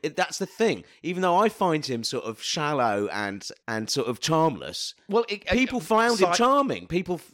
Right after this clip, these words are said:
Speaker 1: don't they?
Speaker 2: like,
Speaker 1: They do.
Speaker 2: almost
Speaker 1: It's weird.
Speaker 2: robotic these days.
Speaker 1: Yeah.
Speaker 2: He's almost like Noelbot.
Speaker 1: But that was always his sort of appeal, is that he, he interacted well with the public. Wasn't,
Speaker 2: Yeah.
Speaker 1: wasn't it? That was
Speaker 2: And
Speaker 1: his
Speaker 2: we'll,
Speaker 1: shtick,
Speaker 2: we
Speaker 1: sort
Speaker 2: will
Speaker 1: of, you know.
Speaker 2: fi-,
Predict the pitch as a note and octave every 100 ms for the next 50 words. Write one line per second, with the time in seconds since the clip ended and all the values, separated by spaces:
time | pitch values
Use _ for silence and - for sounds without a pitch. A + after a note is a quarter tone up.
0 | - F#3 A#3+ D#3+ F#2 E3 C3 F#3 F3 D#3+
1 | - D#3 D3+ C#3+ D3+ B2 G#2 E2+ - -
2 | F2+ D#2 D2+ C#2+ C#2 D3+ A#2 A2 A2 G2
3 | G#2 G2+ G#2+ G#2 A2 F#2+ C#2 - - _
4 | _ _ - G3+ G#3+ G#3 A3+ A3 F#3 F3+
5 | - F#3 D#3+ E3 - G#3 F3+ E2+ E2 F#2
6 | A#2+ A2+ B2+ - _ _ _ - C3+ C3+
7 | D3+ D3 D3+ C#3 B2 B2 C3+ C3 B2+ B2+
8 | - D3+ B2+ C2+ - _ _ _ - E3
9 | - F3 E3+ G3 D3 F#2+ D3+ D#3+ F3+ D#3
10 | G#3+ G#3+ A2 F#3+ G#3+ A3 G#3 D3 G2+ -
11 | A3